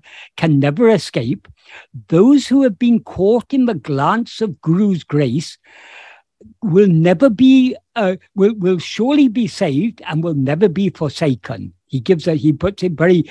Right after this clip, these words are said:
uh, he puts it in a very strong language. They surely be saved and never forsaken, he assures us.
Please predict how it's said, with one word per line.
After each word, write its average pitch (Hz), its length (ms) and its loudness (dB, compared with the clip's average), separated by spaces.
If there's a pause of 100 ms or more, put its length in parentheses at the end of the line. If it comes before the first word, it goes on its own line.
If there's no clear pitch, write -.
(300)
uh, 143 300 -2 (220)
he 135 140 -4
puts 196 320 -4
it 180 100 -2
in 165 160 2
a 151 40 0
very 175 260 2
strong 208 560 0
language. 143 600 -4 (260)
They 160 420 -2
surely 262 500 2
be 220 140 0
saved 220 320 -2
and 127 240 0
never 190 260 0
forsaken, 131 800 -6
he 165 220 -2
assures 196 500 0
us. 107 300 -12